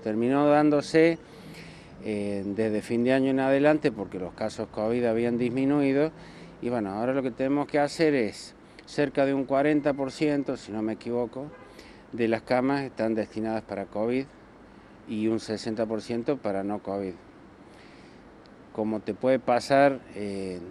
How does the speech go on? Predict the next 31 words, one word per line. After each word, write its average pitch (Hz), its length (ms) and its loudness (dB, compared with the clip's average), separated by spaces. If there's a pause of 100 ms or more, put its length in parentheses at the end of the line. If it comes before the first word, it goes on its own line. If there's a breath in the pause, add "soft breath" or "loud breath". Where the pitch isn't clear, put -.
(120)
depende 113 400 -2
de 117 80 2
la 113 140 0
patología 117 580 2
y 98 580 -2 (880 loud breath)
hay 113 200 0
un 120 100 2
uso 123 240 -2
de 120 140 2
cama 131 320 0
que 104 100 -2
a 95 60 -2
veces 104 280 -6
lleva 107 240 0
muchos 107 400 -2
días 110 240 0
por 92 220 -8
paciente, 120 880 -2 (100)
lo 92 140 -6
cual 98 240 -4
significa 107 560 -2
que 101 100 -6
la 90 120 -6
ocupación 92 540 -2
de 117 80 4
esa 101 180 -6
cama 104 260 -4
va 92 120 -2
a 87 40 -6
ser 95 260 -6
lenta 104 460 -2